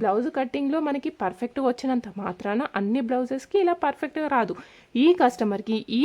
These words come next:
మెజర్మెంట్స్కి చంక డౌన్ అనేది ఆరు ఇంచులకి సెట్ అయింది, కానీ అందరికీ ఇలా సెట్ కాదు.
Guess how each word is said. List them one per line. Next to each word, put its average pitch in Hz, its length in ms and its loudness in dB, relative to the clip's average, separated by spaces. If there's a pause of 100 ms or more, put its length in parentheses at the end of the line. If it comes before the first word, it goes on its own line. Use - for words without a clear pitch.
(160)
మెజర్మెంట్స్కి 208 640 0 (100)
చంక 254 280 0
డౌన్ 247 220 0
అనేది 247 200 0 (200)
ఆరు 226 180 0
ఇంచులకి 226 400 -4
సెట్ 359 320 0
అయింది, 214 180 -4 (500)
కానీ 311 260 6 (100)
అందరికీ 226 360 0
ఇలా 403 120 0 (340)
సెట్ 247 300 2
కాదు. - 120 -6